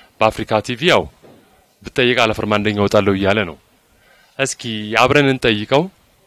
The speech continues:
እና አን-፣ በነገራችን ላይ አልነገርኩትም። እቺ የካርዷን ሽልማት ምናምን። አብዱልአዚዝ፣ እ፣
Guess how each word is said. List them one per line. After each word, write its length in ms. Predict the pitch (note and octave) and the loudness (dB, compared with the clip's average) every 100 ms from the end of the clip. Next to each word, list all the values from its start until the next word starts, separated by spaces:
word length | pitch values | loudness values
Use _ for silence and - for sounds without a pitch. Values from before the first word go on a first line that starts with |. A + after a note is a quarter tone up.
| _ _ _ _ _ _ | _ _ _ _ _ _
እና 100 | B2 D#3+ | -2 2
አን-፣ 180 | E3+ E3 | 4 4
በነገራችን 440 | F3 F#3+ G3 A#3 | 4 4 4 2
ላይ 100 | B3 | 2
አልነገርኩትም። 580 | A3+ A3+ G#3+ F#3+ - F2 - _ _ _ - B2 B2 | 4 6 4 4 -2 -12 -18 _ _ _ -10 -4 -2
እቺ 160 | A#2+ A2+ A#2 A2+ G#2 | -2 -4 -6 -8 -8
የካርዷን 440 | G#2+ A2+ G#2 A2+ | -6 -6 -4 -6
ሽልማት 380 | - A2+ B2+ D#3 | -6 -8 -4 -4
ምናምን። 320 | - F#2+ E2+ D#2+ - - - - | -4 -6 -6 -8 -14 -20 -20 -2
አብዱልአዚዝ፣ 460 | A#2 A2+ A#2 G2 E2 - - _ | -2 0 0 0 -4 -18 -20 _
እ፣ 60 | - | -6